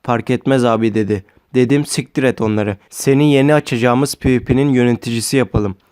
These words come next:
Sen oyuncu tut yeter. Serverdaki iş ağırlaşana kadar kafede yardım edersin. Yank teslimatı yaparsın." Seve seve kabul etti. Akşam olmuştu. Salih hala yoktu ortalıkta. Bir de Mehmet'le tanışmak için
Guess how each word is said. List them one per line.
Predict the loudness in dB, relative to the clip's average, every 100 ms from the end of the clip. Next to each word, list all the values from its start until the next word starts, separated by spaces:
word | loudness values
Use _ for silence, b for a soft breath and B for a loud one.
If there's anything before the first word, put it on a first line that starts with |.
| b
Sen | -2 0
oyuncu | 2 2 2 -2
tut | -4 -4
yeter. | -2 -2 -2 -4 b -12
Serverdaki | -2 0 2 0 -2 -6 -2
iş | -2 -2 -2
ağırlaşana | 2 2 2 0 0
kadar | 2 0 0 -4 b -6
kafede | -2 2 2
yardım | 4 2 0 -2
edersin. | -2 -4 -4 -8 -10 b b
Yank | -2 -2 -2
teslimatı | -4 -2 -2 -2 -2
yaparsın." | -6 -4 -8 -8 -12 -14 b b
Seve | -4 0 0
seve | 0 0 0
kabul | 0 2
etti. | 0 -2 -6 -6 b b
Akşam | -4 -4 0 2
olmuştu. | 2 0 -2 -4 -4 -4 b
Salih | -14 -2 0 0 0
hala | 0 2 2
yoktu | 2 0 -2 -6
ortalıkta. | -6 -8 -10 -8 -8 -8 b b -2
Bir | 0 4
de | 4
Mehmet'le | 4 2 2 0 2 -2
tanışmak | 0 -2 0 -2 -4
için | -2 -4